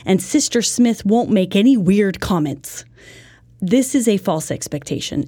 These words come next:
and I set myself up for failure when I do something <laughs> like this.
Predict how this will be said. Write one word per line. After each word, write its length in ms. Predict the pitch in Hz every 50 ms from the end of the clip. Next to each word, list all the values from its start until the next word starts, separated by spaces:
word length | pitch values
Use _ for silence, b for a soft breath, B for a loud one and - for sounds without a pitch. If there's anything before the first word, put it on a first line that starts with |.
| -
and 120 | - 208 196
I 80 | 190
set 300 | 180 - - - 226 226
myself 400 | - 233 208 - - 214 190 -
up 160 | 185 - - -
for 140 | - 185
failure 500 | 175 - 202 202 190 185 147 147 156 156
when 200 | 151 156 180 180 185
I 100 | 185 185
do 180 | 185 269 320
something 460 | 320 - - 170 160 131 - 170 170 185
<laughs> 60 | 147
like 180 | - - -
this. 360 | - - - - - - -